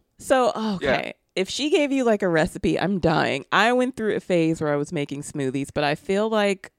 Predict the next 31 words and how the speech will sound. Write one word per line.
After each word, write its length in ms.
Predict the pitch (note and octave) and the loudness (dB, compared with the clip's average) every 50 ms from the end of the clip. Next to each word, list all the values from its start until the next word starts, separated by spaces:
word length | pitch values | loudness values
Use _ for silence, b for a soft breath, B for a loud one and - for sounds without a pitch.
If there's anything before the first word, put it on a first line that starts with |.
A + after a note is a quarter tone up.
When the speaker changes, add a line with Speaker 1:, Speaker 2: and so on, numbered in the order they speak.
| _ _ | _ _
Speaker 1:
my, 680 | - E3+ D#3+ D#3 D#3+ D#3+ D#3 D#3 D#3 D3+ D3+ D3 D3 - _ _ _ _ _ _ _ _ _ _ _ _ _ _ _ _ _ _ _ _ _ | -6 -4 -4 -2 -2 -2 -2 -2 -2 -2 -4 -6 -8 -10 _ _ _ _ _ _ _ _ _ _ _ _ _ _ _ _ _ _ _ _ _
my 180 | - F#3 F#3+ G#3 | 0 0 2 4
recipe 500 | G3+ F#3+ G3+ G3+ - F3+ - G#3+ F3+ F3+ | 4 4 2 2 -2 -4 -2 -2 0 0
was 240 | E3 D#3+ D3+ D#3+ D3 | 0 -2 -2 -2 -6
not 440 | F3+ D#3+ D#3 D3+ D3 C#3 B2+ - - _ _ | -6 -4 -2 -2 -2 -2 -2 -4 -8 _ _
the 340 | - F2+ - C#3+ D3+ D3+ | -16 -12 -2 0 0 0
greatest. 840 | D#3 D3+ C#3 A2 F#2+ A2 - - - - - - - - - - - | 2 0 0 0 0 -2 -2 -4 -6 -8 -10 -12 -16 -18 -16 -16 -18
So 480 | - - E3+ D#3 C#3 C3+ C3+ B2+ B2 - - | -8 -4 0 2 2 4 4 2 2 0 0
I 160 | - D#3 D3+ | -2 -2 0
would 360 | D#3 D#3 D#3 D3+ C#3+ C#3+ - - - _ - | 0 0 -2 -2 -2 -4 -6 -6 -8 _ -10
love 340 | E3+ D#3+ D#3 D3+ D3+ E3+ | -6 0 2 2 2 2
to 80 | D3+ - | 2 0
hear 200 | F3 E3+ B2+ B2+ | 0 0 0 0
hers. 420 | D#3+ F2 F#2+ G2+ - - - - _ _ _ _ _ _ _ _ _ _ _ b b b b b b b b | -2 -4 -4 -6 -8 -12 -16 -20 _ _ _ _ _ _ _ _ _ _ _ b b b b b b b b
Speaker 2:
Dude, 260 | - D#3 D3 C3+ - _ _ | -6 -6 -6 -6 -10 _ _
I, 120 | - C#3+ D#3+ | 0 0 2
I 100 | - E3+ | 2 0
watched 380 | F3 C#3 - D3+ D#3 - - | -2 -2 -6 -10 -12 -12 -14
her 120 | - C#3+ C3+ A2+ | -16 -14 -12 -12
make 200 | A#2 C3 - - | -12 -12 -10 -10
one. 240 | C#3+ C#3+ D3 C#3+ | -8 -8 -8 -10
I 80 | C#3 A2+ | -14 -14
went 160 | A#2 A#2+ B2 - | -16 -16 -14 -14
to 40 | A#2 | -14
her 60 | G#2+ | -14
place 300 | - _ A2+ A#2 A#2 - | -14 _ -14 -14 -12 -8
the 100 | - A#2+ | -8 -6
other 140 | B2 B2 A#2+ | -6 -6 -6
day. 320 | - A#2 A#2 A#2 A#2 B2+ _ _ _ _ _ _ | -6 -6 -4 -4 -6 -8 _ _ _ _ _ _
She 220 | _ - - D#3 | _ -16 -16 -16
put 240 | - - F#3+ E3 - | -10 -4 -4 -4 -4